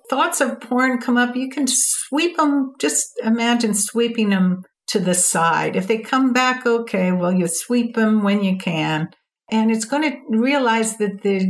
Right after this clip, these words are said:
growth takes time. So it's not gonna be a perfect thing initially. It may take months or years even to acquire a, a channel that, a way of approaching sex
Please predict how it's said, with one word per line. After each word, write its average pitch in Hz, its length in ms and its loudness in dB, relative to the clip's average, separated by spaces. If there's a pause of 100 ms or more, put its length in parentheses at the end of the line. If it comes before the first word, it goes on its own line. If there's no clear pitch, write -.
(100)
growth 214 760 0
takes - 500 0
time. 202 480 2
So 175 200 0
it's 175 200 -2
not 269 180 2
gonna 269 180 2
be 220 160 2
a 175 200 -2
perfect 185 580 -4
thing 170 440 -2 (280)
initially. 190 500 2
It 202 120 2
may 247 260 2
take 240 380 0
months 233 500 2
or 175 260 2
years 190 680 2
even 165 520 -2 (320)
to 185 180 0
acquire 214 800 0
a, 165 460 -2 (300)
a 165 140 0
channel 220 760 2
that, 156 320 -2 (300)
a 180 80 2
way 196 240 2
of 180 180 -2
approaching 220 680 0
sex 185 540 0